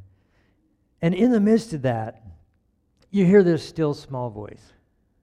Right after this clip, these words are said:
"You could take that glass for her." And, uh, and then you hear that other voice.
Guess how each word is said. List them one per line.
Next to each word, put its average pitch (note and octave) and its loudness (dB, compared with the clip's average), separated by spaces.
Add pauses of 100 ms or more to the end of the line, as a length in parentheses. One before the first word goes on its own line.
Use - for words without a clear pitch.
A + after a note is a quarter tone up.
(1200)
"You E3+ -6
could C#3+ -10
take A#2+ -12
that A2+ -12
glass A2 -16
for E3 -12
her." - -20 (2500)
And, C3 -4
uh, A2+ -4 (2000)
and D3+ -8
then D#3 -4
you D3 -6
hear D3+ -2
that C#3 0
other F#3+ 6
voice. A#2 -8